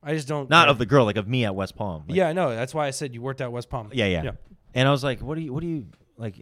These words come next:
Speaker 2: I wanna tell her, look, my dick works. Like, we can, you know?"
Speaker 1: It works, I swear.
Speaker 2: Um,
Speaker 1: <laughs>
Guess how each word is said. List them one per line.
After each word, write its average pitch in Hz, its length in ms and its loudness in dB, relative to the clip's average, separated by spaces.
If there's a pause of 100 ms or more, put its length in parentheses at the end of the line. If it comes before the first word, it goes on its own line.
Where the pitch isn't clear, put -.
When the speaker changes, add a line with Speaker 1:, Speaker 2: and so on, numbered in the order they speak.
(260)
Speaker 2:
I 120 180 -4
wanna 160 220 -2
tell 160 140 -4
her, 123 60 -4
look, 170 160 -4
my 165 120 -4
dick 160 240 -6
works. 117 380 -4
Like, 92 220 -8
we 113 140 -8
can, 117 320 -10 (240)
you 120 80 -6
know?" 143 220 0
Speaker 1:
It 302 120 -2
works, 381 320 8
I 320 80 6
swear. 359 280 4 (400)
Speaker 2:
Um, 120 420 2
Speaker 1:
<laughs> - 40 -20